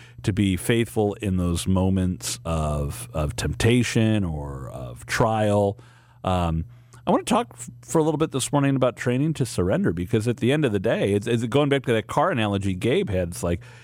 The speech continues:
here in the United States, we drive on the right side of the road, not like they do in the U K where they drive on the left side of the road. And,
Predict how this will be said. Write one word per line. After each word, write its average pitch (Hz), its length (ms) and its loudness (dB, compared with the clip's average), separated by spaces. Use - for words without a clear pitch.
here 95 240 2
in 110 80 2
the 113 60 0
United 127 380 0
States, 180 360 -2
we 87 220 0
drive 92 480 2
on 123 140 2
the 95 80 0
right 87 360 2
side 131 320 2
of 151 120 0
the 151 100 2
road, 156 400 0
not 95 240 -2
like 120 200 0
they 143 120 2
do 147 160 2
in 147 80 0
the 147 80 2
U 147 140 2
K 180 260 -2
where 135 140 2
they 117 100 2
drive 113 320 2
on 127 140 0
the 135 60 0
left 180 220 0
side 98 300 -2
of 87 140 -2
the 82 100 -4
road. 95 400 0
And, 90 260 0